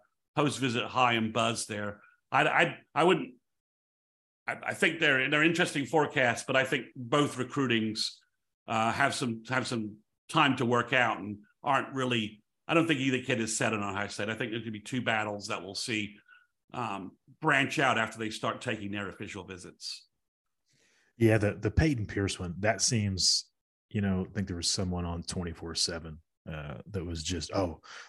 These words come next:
Speaker 2: this relationship's too much," and had forecasted them to, to, uh, to Notre Dame previously. And then as soon as he moved over just about to Ohio State, it was, "Well, he'll probably fall into Ohio State now."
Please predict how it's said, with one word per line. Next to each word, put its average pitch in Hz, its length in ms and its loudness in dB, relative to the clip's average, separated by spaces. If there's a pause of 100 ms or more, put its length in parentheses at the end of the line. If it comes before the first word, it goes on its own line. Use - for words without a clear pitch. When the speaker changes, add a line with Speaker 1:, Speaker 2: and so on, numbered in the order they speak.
Speaker 2:
this 98 140 0
relationship's 92 600 0
too 92 200 -4
much," 85 320 -8
and 85 180 -10
had 95 100 -10
forecasted 92 680 -2
them 87 140 -8
to, 82 300 -6 (260)
to, 87 280 0
uh, 76 380 -10 (540)
to - 100 -10
Notre 87 240 -4
Dame 80 340 -10
previously. 78 640 -6 (380)
And 87 180 -10
then 85 300 -10
as 98 120 0
soon 107 220 2
as 90 100 -4
he 98 120 -4
moved 87 360 -6
over 82 300 -4
just - 240 -8
about 80 400 -6 (220)
to 80 280 -8
Ohio 82 300 -4
State, 82 320 -4
it 78 80 -10
was, 85 160 -6
"Well, 95 160 6
he'll 107 160 2
probably 85 300 -4
fall 80 260 -8
into 78 160 -14
Ohio 78 280 -8
State - 360 -10
now." - 160 -16